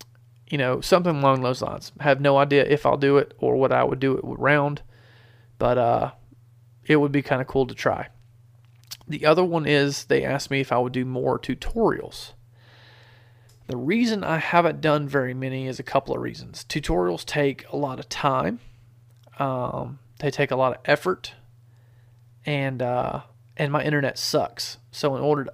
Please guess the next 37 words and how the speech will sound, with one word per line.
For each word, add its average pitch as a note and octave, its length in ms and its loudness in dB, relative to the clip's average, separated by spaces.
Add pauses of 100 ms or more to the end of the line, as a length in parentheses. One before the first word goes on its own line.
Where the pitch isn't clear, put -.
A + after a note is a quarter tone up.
upload D3 340 4
tutorials C3+ 520 2
on C3 40 -4
a B2 60 -4
regular C3 320 0
basis, C3 600 -4 (500)
I - 120 -4
have C#3 180 -2
to C#3 60 0
essentially C#3 380 -4
drive C3 460 0
to - 80 -6
the B2 80 -4
school - 280 -2
system C3 440 -4
and B2+ 100 -8
steal C#3 400 0
good B2+ 160 -4
internet. A#2+ 340 -6
I C#3 100 -4
have D3 180 0
to C3 80 -12
do C#3 140 2
that B2+ 120 0
now C3 240 -2
when B2+ 100 -4
I - 40 -4
upload B2 340 -2
something B2+ 320 -6
that's B2 200 -8
more B2+ 200 -2
than, A#2 140 -8
like, - 160 -12
five - 260 -2
or - 40 -12
six - 220 -10
minutes. - 440 -12